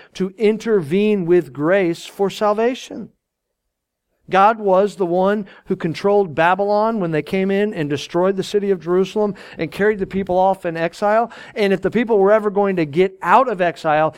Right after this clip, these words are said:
it was going to have to be because that same sovereign God brought them back. The only hope for Israel was a divine ruler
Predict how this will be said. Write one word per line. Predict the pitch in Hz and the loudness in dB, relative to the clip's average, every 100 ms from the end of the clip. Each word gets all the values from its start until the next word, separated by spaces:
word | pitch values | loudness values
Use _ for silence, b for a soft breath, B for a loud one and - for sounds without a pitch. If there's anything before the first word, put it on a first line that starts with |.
| B - | B 0
it | |
was | 190 165 | 0 0
going | 190 214 240 | 0 0 0
to | |
have | 196 196 | -2 -2
to | 185 | -4
be | 196 | -4
because | 175 180 143 | -2 -4 0
that | 160 - | -2 -2
same | - 202 220 208 | -4 -2 -2 -4
sovereign | - 196 185 185 170 | 0 2 2 -2 -2
God | 175 180 180 151 _ _ _ - | 0 2 2 0 _ _ _ -10
brought | 160 190 185 - | 2 4 4 0
them | 165 | -8
back. | 143 135 - _ _ _ _ _ _ _ _ _ _ _ _ _ _ _ _ _ _ _ _ _ _ _ _ _ _ _ _ _ _ _ _ _ _ - | -4 -4 -4 _ _ _ _ _ _ _ _ _ _ _ _ _ _ _ _ _ _ _ _ _ _ _ _ _ _ _ _ _ _ _ _ _ _ -12
The | 160 180 | -10 -4
only | 180 220 240 | 0 0 0
hope | 185 208 208 202 | 0 2 0 0
for | 170 160 | -10 -2
Israel | 180 180 151 139 127 127 B - | 0 0 -2 -2 -2 -4 B -4
was | 151 151 | -2 0
a | |
divine | 139 143 117 151 170 190 190 196 190 b - | -2 -4 -4 -2 0 -2 -2 -4 -8 b -8
ruler | 151 170 170 139 127 131 | 0 2 2 0 -2 -4